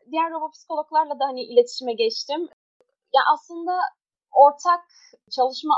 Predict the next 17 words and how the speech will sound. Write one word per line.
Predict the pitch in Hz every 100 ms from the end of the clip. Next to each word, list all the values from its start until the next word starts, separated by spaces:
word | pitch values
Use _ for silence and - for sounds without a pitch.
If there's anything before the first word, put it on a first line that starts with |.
| 254
alanımız, | 240 240 302 220
yani | -
ortak | 240 269 277 _
konularımız | 226 208 202 285 294
insan | 269 269 277
robot | 254 247 254
etkileşimi | 208 _ 190 185 190 175
üzerine. | 175 185 254 370
Fakat | - 320 320
herkesin | 320 311 277 262 302 240
her | 262 262
alanda | 240 220 220 220
olduğu | 226 226 226 226 202
gibi | 208 262
farklı | - 214 214 - 262 254 _ _ _ _ _ _ _ _ _ 240
yönlendiği | 254 233 226 220 208 220 277 - _ -
farklı | 226 226 _ 240 220 214